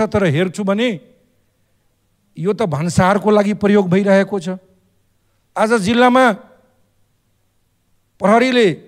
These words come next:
लाई चाहिँ चोरी पठारी रोक्नको लागि सशस्त्र प्रहरी प्रयोग गरिएको छ, तर भइरहेको के छ भने टार्गेट दिइन्छ कि तपाईँलाई यो महिनामा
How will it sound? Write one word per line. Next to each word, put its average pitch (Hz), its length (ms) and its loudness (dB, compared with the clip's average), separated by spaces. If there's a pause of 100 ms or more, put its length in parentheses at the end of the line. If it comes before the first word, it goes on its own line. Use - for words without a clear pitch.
(260)
लाई 214 200 0
चाहिँ 220 320 -2 (440)
चोरी 247 240 2
पठारी 202 420 2
रोक्नको 208 460 0
लागि 208 240 0
सशस्त्र 196 400 -2
प्रहरी 190 200 -2
प्रयोग 196 320 -2
गरिएको 196 340 0
छ, 160 100 -12 (680)
तर 170 120 -2
भइरहेको 220 600 0
के 220 220 -2
छ - 140 -6
भने 214 260 -2 (880)
टार्गेट 226 380 2
दिइन्छ 180 360 0 (680)
कि 180 80 -6
तपाईँलाई 196 480 0
यो 208 140 -2
महिनामा 185 520 -2